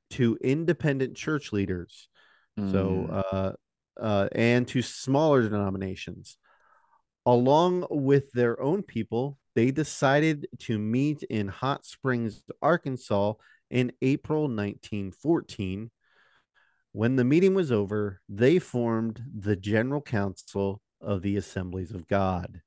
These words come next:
Speaker 2: Hmm.
Speaker 1: The Assemblies of God, the A O G, the Great A O G was formed because white Pentecostals didn't want to mingle with the blacks.
Speaker 2: Oh, man.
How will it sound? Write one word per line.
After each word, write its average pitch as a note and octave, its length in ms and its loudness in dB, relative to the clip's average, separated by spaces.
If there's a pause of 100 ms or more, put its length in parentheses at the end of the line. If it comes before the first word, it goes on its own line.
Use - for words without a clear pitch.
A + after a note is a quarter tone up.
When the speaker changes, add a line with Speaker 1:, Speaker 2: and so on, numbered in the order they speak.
(680)
Speaker 2:
Hmm. E2+ 920 -8 (840)
Speaker 1:
The A#2+ 640 2
Assemblies A#2 560 2
of D3+ 160 -2
God, G#2+ 480 2 (240)
the G2 280 -4
A A#2+ 200 8
O B2 160 8
G, A2+ 540 0 (400)
the A#2 260 2
Great C3 420 4
A B2 260 4
O A2 120 2
G G2+ 400 -4
was A2+ 340 -2
formed D#3 520 -2
because A#2 340 0
white A2 340 0
Pentecostals G#2+ 920 -4 (240)
didn't A2 320 -2
want G#2 180 -4
to G#2+ 120 -2
mingle F#2+ 460 -6
with F#2+ 200 -6 (240)
the A2 120 0
blacks. G#2 800 -2 (180)
Speaker 2:
Oh, F#2 680 -4
man. E2 720 -8